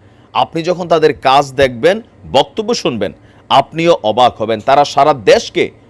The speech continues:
নাড়িয়ে দিয়েছে, অনেক কিছু হয়েছে, কিন্তু তারা তাদের বক্তব্য ত্যাগ কিংবা কমিটমেন্ট থেকে পিছিয়ে যায়নি। তাদের বক্তব্য,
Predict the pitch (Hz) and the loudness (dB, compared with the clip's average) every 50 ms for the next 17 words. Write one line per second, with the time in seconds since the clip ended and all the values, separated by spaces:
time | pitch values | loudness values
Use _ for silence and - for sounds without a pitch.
0 | _ - 92 98 107 117 131 135 139 143 120 110 110 107 - - 131 110 - _ | _ -16 -10 -6 -6 -6 -4 -4 -6 -6 -6 -6 -6 -8 -8 -8 -10 -10 -10 _
1 | _ _ _ - - _ - - 160 202 277 254 214 269 220 226 226 170 170 180 | _ _ _ -20 -20 _ -2 0 0 2 0 -2 -4 -6 -4 -2 0 2 4 2
2 | 151 - 143 120 113 147 156 175 - - 139 143 165 175 180 180 165 170 156 117 | 2 0 -4 -8 -8 -8 -10 -8 -4 0 2 2 2 2 2 0 -2 -2 -2 -2
3 | 127 135 - - - 175 170 165 170 190 202 226 - _ _ _ _ _ _ - | -2 -4 -4 -6 -10 -10 -8 -6 -6 -6 -6 -6 -10 _ _ _ _ _ _ 0
4 | 165 190 220 202 - - 196 196 202 170 165 123 85 - _ - - 135 151 185 | 2 2 2 0 -2 -4 -4 -2 0 0 0 0 0 -4 _ -8 -6 -4 -4 -6
5 | 202 175 - 165 156 131 - - 143 - - 120 104 98 - _ _ _ - - | -8 -10 -10 -10 -10 -8 -4 -4 -4 -2 0 -2 -2 -4 -6 _ _ _ -10 -8
6 | 160 175 - - 170 131 104 90 123 131 139 139 123 101 - 123 123 135 143 127 | -8 -6 -4 -2 -2 0 0 2 2 2 2 0 -2 -4 -2 -2 0 0 2 2
7 | 139 143 143 - 185 175 165 208 - 262 - | 0 0 0 0 -4 0 2 4 2 2 2